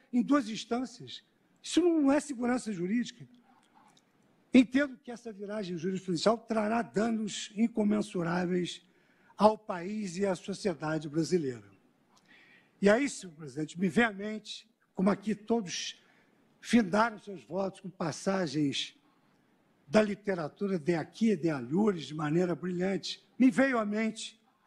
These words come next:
uma passagem de Shakespeare na peça Júlio César, no discurso de Marco Antônio à beira do túmulo de Júlio César.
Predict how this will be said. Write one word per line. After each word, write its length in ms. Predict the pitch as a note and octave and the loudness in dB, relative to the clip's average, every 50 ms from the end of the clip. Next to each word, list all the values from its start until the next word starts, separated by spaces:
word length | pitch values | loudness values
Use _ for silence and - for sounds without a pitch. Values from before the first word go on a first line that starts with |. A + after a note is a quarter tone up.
| _ _ _ _ _ _ _ _ | _ _ _ _ _ _ _ _
uma 160 | - G3+ A3+ A3+ | 6 6 6 6
passagem 560 | - - G#3+ F#3+ - - A#3 A#3 G#3+ G#3 G3+ | 4 -2 -10 -8 -6 -6 -4 -4 -2 -4 -4
de 140 | F3+ F3+ E3 | -6 -6 -4
Shakespeare 500 | - - A#3+ B3+ A#3+ - - - G#3 G#3 | -2 0 0 0 0 -2 -8 -6 -2 -2
na 140 | G#3 F#3+ | -2 -2
peça 420 | G3 - - A3 G#3+ G#3 - G#3 F#3 | -2 0 0 0 0 0 -2 -6 -4
Júlio 280 | C#3 A3 C4 A#3+ G3+ | 0 0 0 0 0
César, 600 | - - - - A3 A3 G3+ D#3+ - C3 B2+ - _ _ _ _ _ _ _ _ _ | -4 -4 -2 -2 0 0 -2 -4 -8 -14 -20 -20 _ _ _ _ _ _ _ _ _
no 140 | F#3+ G#3 A3+ | -2 0 0
discurso 640 | F3 G3+ F#3+ - - - - A#3 C#4 - - G#3+ | 0 -2 -4 -4 -6 -4 -2 -2 -2 -2 -2 -4
de 80 | F#3 G3+ | -4 0
Marco 320 | G3 A3 G#3+ - _ G#3 | 2 2 2 0 _ -14
Antônio 320 | G3 E3+ _ - A3+ A3 G#3 | -20 -18 _ -12 -12 -10 -10
à 40 | F#3 | -10
beira 500 | C#3+ - A#3+ C4+ C4+ B3+ B3 A3+ - - _ _ _ _ _ - | -8 -4 -2 -2 0 0 -2 -6 -8 -14 _ _ _ _ _ -6
do 100 | B3 - | -6 -2
túmulo 360 | - - B3+ B3+ B3+ B3 A3+ | 0 4 4 6 6 4 2
de 140 | F#3+ G#3+ F#3 | 0 -2 -2
Júlio 240 | C#3 F#3+ F#3+ F3 | -2 -2 -2 -2
César. 480 | - - D3 C3+ B2 A2+ A2 G2 G2+ | -4 -6 -6 -6 -6 -8 -10 -14 -18